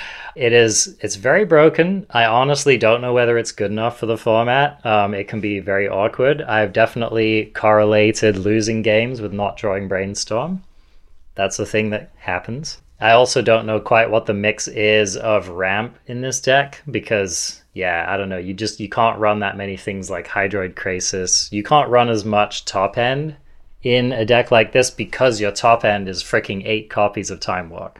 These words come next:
So it can be a little bit fragile. Sometimes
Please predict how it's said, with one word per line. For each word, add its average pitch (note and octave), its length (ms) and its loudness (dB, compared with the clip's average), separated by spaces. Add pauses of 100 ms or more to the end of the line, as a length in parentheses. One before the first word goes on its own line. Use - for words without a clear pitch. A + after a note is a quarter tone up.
(120)
So G#2 440 0 (380)
it C3 140 -12
can C#3 120 -4
be C3+ 100 2
a B2 100 4
little C#3+ 220 2
bit C3 180 2
fragile. A2 720 -2 (140)
Sometimes C3 960 0